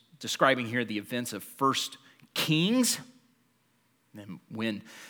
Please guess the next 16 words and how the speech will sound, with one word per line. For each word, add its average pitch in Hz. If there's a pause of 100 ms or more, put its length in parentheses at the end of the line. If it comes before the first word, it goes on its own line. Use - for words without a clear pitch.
(140)
Elijah 113
was 110
commanded 131
by 139
God 190
to -
actually 113 (560)
pray 170
this 120
and 95
pronounce 120
this 120
judgment 117
on 107
the 104
nation. 107